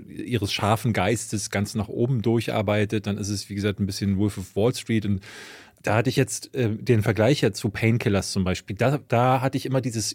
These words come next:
Überdramatisierte. Da gibt es so einen Subplot mit Taylor Kitsch, oder,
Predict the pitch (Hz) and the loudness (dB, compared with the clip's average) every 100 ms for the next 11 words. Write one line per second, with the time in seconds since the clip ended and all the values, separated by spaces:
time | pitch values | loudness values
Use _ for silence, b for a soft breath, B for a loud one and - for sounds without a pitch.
0 | - 147 147 131 - 104 95 90 95 90 | -2 0 4 2 2 2 2 2 -2 0
1 | 90 98 92 101 117 104 110 104 98 - | 0 0 0 -2 -4 -2 2 4 2 -2
2 | _ - 104 123 - 117 104 101 - 113 | _ -4 -2 -2 0 0 0 -2 0 2
3 | 110 107 - - - - b b b b | 2 2 0 0 -4 -6 b b b b
4 | b - 95 | b -6 -6